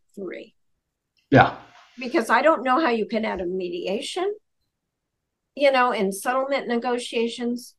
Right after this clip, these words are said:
Speaker 1: I see no value to starting at ten and ending up at one. It, it,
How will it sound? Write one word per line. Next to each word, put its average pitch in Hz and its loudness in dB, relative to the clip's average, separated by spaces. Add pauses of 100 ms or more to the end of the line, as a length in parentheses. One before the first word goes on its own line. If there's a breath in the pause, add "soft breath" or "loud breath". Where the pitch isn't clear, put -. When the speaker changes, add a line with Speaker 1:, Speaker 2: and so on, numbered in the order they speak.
(460)
Speaker 1:
I 240 6
see 247 -4
no 247 0
value 226 2
to 202 -10
starting 214 -2
at 190 -6 (100)
ten 240 -8
and 208 -8
ending 233 -6
up 208 -4
at - -6
one. 190 -14 (2000)
It, 233 -4
it, 214 0